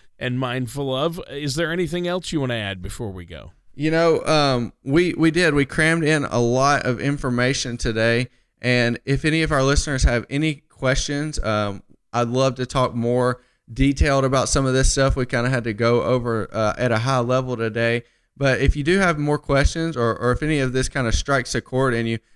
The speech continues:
Speaker 2: just give me a call at my office at two five six, seven one five, zero zero nine four, and you can find us on the web at cloud financial dot com.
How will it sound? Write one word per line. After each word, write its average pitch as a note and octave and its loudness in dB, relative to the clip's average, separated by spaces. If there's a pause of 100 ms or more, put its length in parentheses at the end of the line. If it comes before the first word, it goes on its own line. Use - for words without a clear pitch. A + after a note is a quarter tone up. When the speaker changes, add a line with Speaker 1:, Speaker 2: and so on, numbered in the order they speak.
Speaker 2:
just F#3+ 0
give G3+ 2
me G3+ 0
a D#3 0
call C#3 0 (180)
at C3 0
my C3 0
office B2 2
at A#2+ -2
two C#3 0
five A#2 0
six, - -4 (280)
seven C#3 2
one B2+ 0
five, B2 0
zero B2 0
zero A#2+ 0
nine A2+ -2
four, A#2 -2 (260)
and A2+ 0
you A#2+ -2
can A#2 -6
find A2+ -2
us A2 0
on A2+ -2
the G2+ -4
web A2 0 (260)
at G#2+ -4
cloud A#2 2
financial A2+ -2
dot A2+ -2
com. B2+ -2